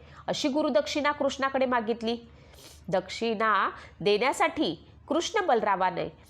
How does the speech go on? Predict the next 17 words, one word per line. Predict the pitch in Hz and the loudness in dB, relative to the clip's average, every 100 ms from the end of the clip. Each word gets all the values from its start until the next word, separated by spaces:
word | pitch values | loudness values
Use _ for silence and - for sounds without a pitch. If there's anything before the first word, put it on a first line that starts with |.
| - - - - - - | -20 -20 -20 -20 -20 -2
यमराजाकडे | 208 220 254 240 214 202 208 | 0 2 2 2 0 0 -2
जाऊन | - 180 247 466 - - | 2 2 0 -2 -6 -4
त्यांचा | 196 196 | -2 0
पुत्र | 208 - 254 - 226 | -2 -2 -2 2 2
परत | - - - 196 269 | 0 -4 0 0 2
आणून | 330 285 254 | 2 2 0
दिला. | 220 160 147 - - - - - - | 0 0 -2 -8 -20 -20 -20 -12 -2
अंगुलीमालासारखा | 277 285 381 494 440 359 320 311 294 240 190 | 0 2 2 4 4 2 2 0 0 0 -2
क्रूर | - - - 294 392 440 | -4 -14 -2 2 4 4
दरोडेखोर | 240 214 220 220 226 208 160 - - - - | 2 2 2 0 0 0 0 -6 -20 -16 -2
बुद्धांमुळे | 196 160 214 240 262 269 453 - | -2 0 0 0 4 2 2 -2
भिक्षू | 202 - - | -6 -4 -2
बनला. | 294 247 180 156 - - - - - | 0 0 2 -2 -2 -18 -20 -20 -4
असे | 190 - 359 | -4 0 0
गुरुचे | 302 349 - 392 | 2 0 0 0
सामर्थ्य | 381 233 262 277 285 | 0 2 0 2 0
असते. | - - | 0 -6